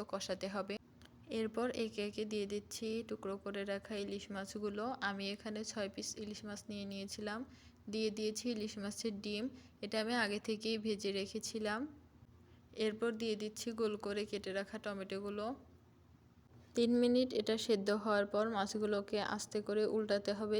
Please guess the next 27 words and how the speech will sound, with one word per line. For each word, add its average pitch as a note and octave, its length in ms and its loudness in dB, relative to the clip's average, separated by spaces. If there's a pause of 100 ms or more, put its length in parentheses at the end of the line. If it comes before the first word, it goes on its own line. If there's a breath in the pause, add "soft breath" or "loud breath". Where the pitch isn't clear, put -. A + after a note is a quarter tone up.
(100)
যেন G3+ 140 2 (140)
ভেঙে G3+ 340 0
না G3 160 2
যায়। G#3 160 4 (340 loud breath)
মাছগুলো G#3 400 4 (100)
কিন্তু G#3+ 200 0 (120)
খুবই G#3 240 4 (100)
নরম G3 260 4 (120)
থাকে, G#3+ 280 -2 (240)
এজন্য G3 260 0 (160)
সাবধানে G#3 460 -2
উল্টাতে G#3 480 0
হবে। G#3 280 -2 (1120)
এরপর A3+ 360 6 (200)
আমরা G3+ 240 4 (120)
দিয়ে G#3+ 200 4
দিব G3+ 200 2 (200)
কিছুটা G3 400 0
পরিমাণ G3 380 0 (140)
পানি। F#3+ 240 2 (200)
আমি G3 220 -2
এখানে G3 320 -4
এক F#3 100 -10
কাপ F#3+ 140 -2 (120)
পরিমাণ F#3+ 300 0 (100)
পানি F#3+ 220 0 (100)
দিয়েছি, G#3 340 0